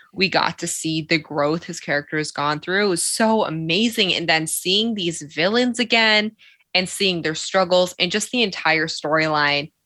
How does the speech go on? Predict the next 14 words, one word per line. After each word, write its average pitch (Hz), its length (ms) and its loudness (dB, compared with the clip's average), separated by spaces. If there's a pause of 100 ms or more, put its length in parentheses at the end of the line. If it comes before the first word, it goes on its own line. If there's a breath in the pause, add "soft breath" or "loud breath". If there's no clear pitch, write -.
(540)
it 190 100 4
had 196 320 0
so - 260 0
much 175 220 0
heart - 520 -2 (120)
to 247 220 0
it. 311 300 0 (960 soft breath)
And 170 560 2 (640)
as 185 240 0
well, 190 460 4
it 185 100 2
just - 260 -2
completely 180 760 -4 (120)
redefined 175 920 0